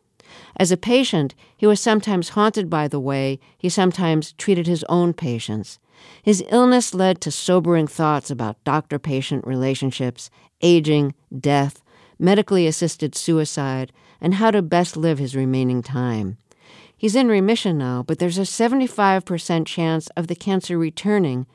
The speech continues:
in the next five years. His new memoir is called And Finally, Matters of Life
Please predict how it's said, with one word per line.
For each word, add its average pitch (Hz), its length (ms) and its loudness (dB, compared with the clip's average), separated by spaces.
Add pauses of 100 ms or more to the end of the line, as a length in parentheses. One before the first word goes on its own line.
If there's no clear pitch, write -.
(200)
in 175 100 2
the 170 80 4
next 147 280 0
five 135 300 -4
years. 147 500 -2 (680)
His 196 140 -6
new 254 140 4
memoir 208 520 2
is 131 140 -8
called 139 400 -8 (260)
And 175 240 4
Finally, 135 640 0 (580)
Matters 160 380 4
of 135 140 -4
Life 143 500 0